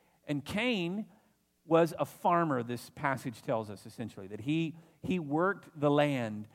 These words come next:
and that Abel was more of a rancher, if we wanna u-, use a more modern term for that, right? He,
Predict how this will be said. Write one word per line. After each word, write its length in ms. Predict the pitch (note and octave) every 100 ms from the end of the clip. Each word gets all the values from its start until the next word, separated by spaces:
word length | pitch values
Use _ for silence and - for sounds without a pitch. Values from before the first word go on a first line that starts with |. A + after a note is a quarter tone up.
| -
and 220 | C#3+ C#3+
that 140 | C#3+ C#3
Abel 480 | E3+ A#3+ A3+ D#3 E3+
was 400 | E3+ D#3 D#3 D3+
more 320 | D3+ D3+ E3+ E3+
of 300 | C#3+ C#3+ C3
a 100 | C3+
rancher, 600 | C3 D3+ E3+ E3 D#3+ A#2+
if 140 | A#2+ D3
we 80 |
wanna 260 | C#3 B2+ A#2
u-, 220 | C3+ B2+ A#2+
use 300 | B2+ B2+ B2
a 60 |
more 200 | A#2 B2+
modern 400 | A#2+ B2 C3+ C3 B2
term 240 | C#3 B2
for 120 | A#2+
that, 180 | A2 G#2
right? 280 | A2+ C#3 C3
He, 200 | D3